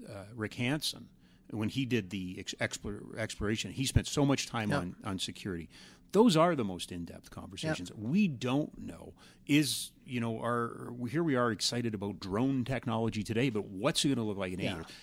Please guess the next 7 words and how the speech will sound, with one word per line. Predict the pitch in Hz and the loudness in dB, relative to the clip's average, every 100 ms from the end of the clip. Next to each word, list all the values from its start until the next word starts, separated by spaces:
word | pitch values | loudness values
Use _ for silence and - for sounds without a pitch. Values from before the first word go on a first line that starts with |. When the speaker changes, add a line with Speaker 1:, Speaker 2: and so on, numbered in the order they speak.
| - - - - | -20 -20 -20 -4
Speaker 1:
I | - 294 - - - - | 2 2 0 -20 -20 -6
get | - 175 - - | 2 2 0 -10
that, | 254 330 - - - - - | -10 -10 -14 -20 -20 -20 -6
but | 170 147 | 0 2
at | 135 | 2
some | - - - 427 427 330 | 0 0 2 2 2 -4
point, | - - 78 - | -8 -12 -14 -18